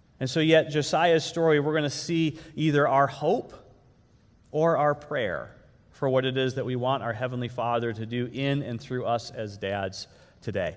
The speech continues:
Beginning, ch-, Second Chronicles chapter thirty-four, beginning in verse one. "Josiah was eight years old when he became king, and he reigned in Jerusalem for thirty-one years. He did what was right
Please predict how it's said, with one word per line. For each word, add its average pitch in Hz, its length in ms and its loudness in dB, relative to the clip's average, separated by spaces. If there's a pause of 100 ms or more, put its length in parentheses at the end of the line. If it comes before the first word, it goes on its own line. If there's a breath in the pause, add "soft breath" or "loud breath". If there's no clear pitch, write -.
(380 loud breath)
Beginning, 165 460 2
ch-, - 280 2
Second 175 260 2
Chronicles 165 400 2
chapter 156 320 0
thirty-four, 151 560 -2
beginning 135 460 -2
in 127 200 -4
verse 117 300 -4
one. 113 280 -2 (1300 loud breath)
"Josiah 190 560 8
was 175 220 6
eight 170 240 4
years 175 380 4
old 139 540 4 (320)
when 143 160 0
he 151 100 2
became 139 480 -2
king, 107 440 -6 (580 loud breath)
and 160 120 2
he 165 120 6
reigned 220 380 4
in 202 100 4
Jerusalem 170 720 4
for 147 120 -2
thirty-one 165 640 2
years. 147 300 2
He 185 140 -2
did 156 540 6 (520 loud breath)
what 165 160 8
was 160 220 4
right 147 600 4